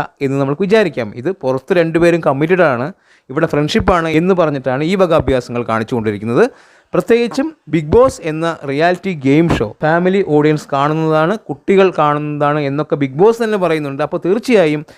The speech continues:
ഈ വക അഭ്യാസങ്ങൾ ജനങ്ങളിലേക്ക് എത്തിക്കുന്നത് വളരെ മോശമായ കാര്യമാണ്. തീർച്ചയായും അതിനുള്ള ശിക്ഷ ജാസ്മിന് കിട്ടേണ്ടത്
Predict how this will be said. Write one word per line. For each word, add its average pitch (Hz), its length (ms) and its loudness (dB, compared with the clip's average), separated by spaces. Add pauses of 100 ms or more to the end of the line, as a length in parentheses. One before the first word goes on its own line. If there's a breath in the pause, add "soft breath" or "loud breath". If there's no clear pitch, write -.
(240 soft breath)
ഈ 175 140 2
വക 202 200 2 (160)
അഭ്യാസങ്ങൾ 151 640 -2 (180)
ജനങ്ങളിലേക്ക് 190 720 4
എത്തിക്കുന്നത് 143 540 -2 (140)
വളരെ 147 280 2 (120)
മോശമായ 123 560 -2
കാര്യമാണ്. 120 440 0 (340 soft breath)
തീർച്ചയായും 190 520 4
അതിനുള്ള 202 400 4 (240)
ശിക്ഷ - 340 -8 (320)
ജാസ്മിന് 131 580 0
കിട്ടേണ്ടത് 214 500 2